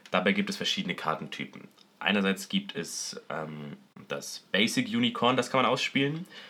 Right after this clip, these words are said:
Es gibt das Magical Unicorn. Ähm, das sind quasi tatsächlich Einhornkarten. Ja, das Ziel des Spiels ist es nämlich,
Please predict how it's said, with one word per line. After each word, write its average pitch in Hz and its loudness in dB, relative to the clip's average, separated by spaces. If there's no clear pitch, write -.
Es - -10
gibt - -4
das - -4
Magical 95 0
Unicorn. 120 0
Ähm, 92 2
das 101 0
sind 107 0
quasi 90 2
tatsächlich - -6
Einhornkarten. 76 -2
Ja, 80 -6
das - -12
Ziel 123 0
des 101 2
Spiels 175 2
ist 98 2
es 95 2
nämlich, 95 4